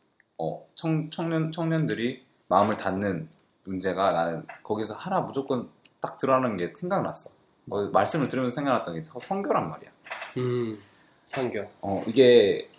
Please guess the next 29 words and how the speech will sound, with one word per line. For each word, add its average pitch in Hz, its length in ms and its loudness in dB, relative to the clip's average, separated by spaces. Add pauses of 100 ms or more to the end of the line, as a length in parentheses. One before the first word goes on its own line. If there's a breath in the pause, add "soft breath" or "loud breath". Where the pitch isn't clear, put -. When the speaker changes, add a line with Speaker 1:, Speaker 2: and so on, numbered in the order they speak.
(400)
Speaker 1:
근데 120 220 2
선교에 208 500 8
대해서 98 580 6 (880)
그, 80 580 -8 (160)
포항에 208 340 8
있는 92 240 0
우리 85 160 -4
교회에서는, 92 800 -2 (140)
Speaker 2:
음. 113 140 -6 (760)
Speaker 1:
교회, 98 440 2
나, 98 280 4
내 98 140 2
동기들은 90 680 -4 (180)
Speaker 2:
음. 110 160 -8 (420)
Speaker 1:
잘못 135 500 4
이해하고 85 400 -4
있는 - 140 -12 (140)
것 - 100 -20 (300)
같아. - 120 -20 (240)
Speaker 2:
어떤? 123 420 -4 (240)
Speaker 1:
이게 101 420 0
해외 214 260 8
선교를 104 420 2
애들이 87 180 -4
너무 104 220 0
가고 82 220 -6
싶어 - 200 -8
한단 80 240 -6
말이야. - 220 -14